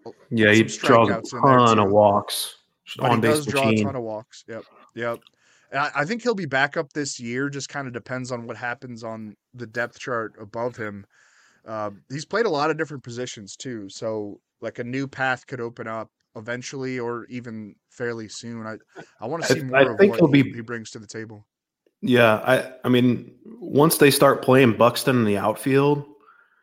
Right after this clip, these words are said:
Speaker 1: um, that's gonna open up stuff. I, I think that's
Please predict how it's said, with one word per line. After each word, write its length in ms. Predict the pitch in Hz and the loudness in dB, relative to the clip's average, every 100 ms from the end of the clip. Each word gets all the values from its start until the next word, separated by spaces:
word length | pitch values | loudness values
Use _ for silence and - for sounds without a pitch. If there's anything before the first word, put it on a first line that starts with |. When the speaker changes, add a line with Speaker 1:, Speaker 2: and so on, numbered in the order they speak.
| _ _ - | _ _ -6
Speaker 1:
um, 480 | 113 107 101 98 104 | 0 2 2 -4 0
that's 180 | 113 - | 0 2
gonna 220 | 117 107 | 2 2
open 260 | 113 117 113 | 2 4 2
up 140 | 110 | 2
stuff. 460 | - 113 113 113 - | 0 4 4 2 -2
I, 360 | 113 104 110 | -4 -2 -4
I 20 | |
think 260 | 110 110 98 | -2 -2 -2
that's 680 | 113 107 - - - - | 2 2 2 -4 -6 -12